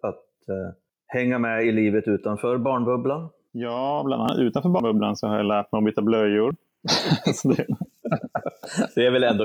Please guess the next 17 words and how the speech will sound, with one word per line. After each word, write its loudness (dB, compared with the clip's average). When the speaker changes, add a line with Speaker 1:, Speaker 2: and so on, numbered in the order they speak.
Speaker 1:
i 4
barnbubblan, -2
tänker -6
jag. 2
Speaker 2:
Ja, 2
okej. 0
Ja, 2
det 2
är 2
väl 4
ganska 0
mycket. 0
<laughs> 0
Nej, 0
men 0
ja, 0
det, 0